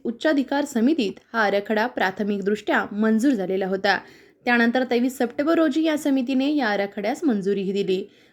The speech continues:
व आज मुख्यमंत्री एकनाथ शिंदे यांनी या आराखड्याला अंतिम मंजुरी दिलेली आहे. याबाबतचा शासन निर्णय पुढील आठ दिवसात निघेल. जिल्हाधिकारी कुमार आशीर्वाद यांच्या प्रयत्नातून पंढरपूर येथे श्री विठ्ठलाच्या दर्शनासाठी येणाऱ्या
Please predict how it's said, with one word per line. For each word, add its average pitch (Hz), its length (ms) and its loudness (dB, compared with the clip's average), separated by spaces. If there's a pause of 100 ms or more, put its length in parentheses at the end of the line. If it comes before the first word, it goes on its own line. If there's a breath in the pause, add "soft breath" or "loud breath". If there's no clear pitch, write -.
(100)
व 254 40 -2
आज 277 280 6
मुख्यमंत्री 320 640 0
एकनाथ 269 280 -2
शिंदे 269 360 0
यांनी 208 400 0
या 254 120 0
आराखड्याला 214 560 -2
अंतिम 233 440 0
मंजुरी 233 400 2
दिलेली 190 320 0
आहे. 190 300 2 (420 loud breath)
याबाबतचा 226 540 2
शासन 233 400 0
निर्णय 233 340 2
पुढील 247 280 -2 (160)
आठ 254 200 2
दिवसात 208 420 -2
निघेल. 202 380 2 (380 loud breath)
जिल्हाधिकारी 233 560 2
कुमार 240 260 -2
आशीर्वाद 240 480 0
यांच्या 233 300 -2
प्रयत्नातून 214 800 -2 (500 soft breath)
पंढरपूर 330 520 4
येथे 277 260 0
श्री 294 220 -4
विठ्ठलाच्या 285 640 -2
दर्शनासाठी 233 720 0 (340)
येणाऱ्या 247 500 2